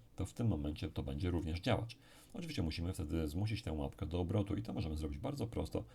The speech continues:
za pomocą sensora Always. A więc dodam tutaj Always,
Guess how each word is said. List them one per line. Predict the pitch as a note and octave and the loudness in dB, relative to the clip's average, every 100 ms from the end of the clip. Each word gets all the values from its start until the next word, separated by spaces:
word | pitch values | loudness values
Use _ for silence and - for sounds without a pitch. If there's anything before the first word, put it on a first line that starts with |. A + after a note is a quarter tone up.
| - - | -20 -12
za | - A#2 | -4 0
pomocą | F2 D2+ D#2+ D#2 - | 0 0 -2 -2 -4
sensora | - G2+ - - - A2 | -4 -4 -2 -2 -4 -4
Always. | - D2 C2+ A2 - - - - | -2 0 0 -4 -8 -18 -10 -4
A | |
więc | D2 | -2
dodam | E2 D#2+ C#2+ | 0 0 0
tutaj | - - | -4 -2
Always, | E2 F#2 G2+ G2+ | 0 2 2 0